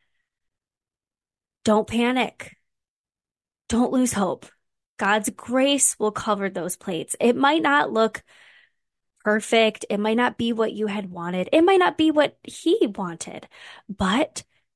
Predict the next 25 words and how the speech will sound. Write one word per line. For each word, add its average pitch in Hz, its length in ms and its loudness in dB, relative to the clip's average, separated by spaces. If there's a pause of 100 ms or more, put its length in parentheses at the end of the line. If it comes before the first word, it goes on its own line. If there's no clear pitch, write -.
(180)
he 233 240 0
will 277 200 4
bring 214 680 0
beauty 208 340 -2
from 202 240 -4
ashes, 190 380 -4
especially 311 800 -2
to 277 180 2
those 214 400 0 (720)
who 208 80 -6
come 196 320 -6
to 202 100 -12
him 190 260 -6
and 196 120 -6
who 208 140 0
have 196 400 -4
good 240 180 0
intentions 202 880 -4
and 208 140 -6
hearts - 460 -4
that - 260 -8 (1040)
aim 233 500 4 (140)
to 202 120 -2
please 180 440 -6
God. - 400 -10